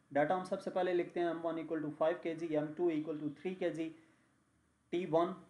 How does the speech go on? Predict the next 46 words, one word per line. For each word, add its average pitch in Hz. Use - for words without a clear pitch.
find 165
करनी 170
है 165
और 143
T 147
two 156
find 131
करनी 123
है। 123
Solution 156
start 175
करते 175
हैं। 165
Weight 202
of 170
the 147
body 131
A, 165
सबसे 156
पहले 170
हमें 170
body 147
A 165
का 160
weight 151
find 135
करना 123
है 127
इसका, -
डब्ल्यू 175
वन 196
इसका 156
एम 151
वन 139
के 131
लिए। 120
ए 175
इस -
body 139
को 151
कहेंगे। 151
तो -
W 180
one 190
equal 180
to 190